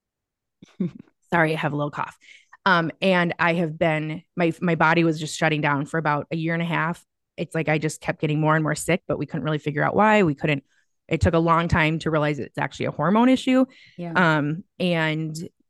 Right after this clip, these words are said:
Speaker 1: I was
Speaker 2: <clears throat>
Speaker 1: forced into basically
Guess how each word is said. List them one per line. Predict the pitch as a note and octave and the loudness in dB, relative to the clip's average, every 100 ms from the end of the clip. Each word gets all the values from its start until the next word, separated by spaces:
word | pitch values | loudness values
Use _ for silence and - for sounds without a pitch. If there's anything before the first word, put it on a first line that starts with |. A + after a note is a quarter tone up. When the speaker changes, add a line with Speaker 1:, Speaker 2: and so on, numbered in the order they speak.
| - - C4+ - | -18 -6 -6 -2
Speaker 1:
I | D#3+ | 0
was | D#3+ D3+ D#3 - | 0 -2 -6 -20
Speaker 2:
<clears throat> | - | -6
Speaker 1:
forced | F#3+ F#3+ D#3 D#3+ - - - | 2 4 4 2 -4 -12 -6
into | E3+ D#3+ D3+ D3+ D3 - D#3 C#3+ C#3+ D3 - _ _ _ | -2 0 -2 -6 -6 -2 -2 -2 -6 -8 -12 _ _ _
basically | E3+ D#3+ E3 C#3+ D#3 D3 C#3+ | 0 0 0 0 0 0 -2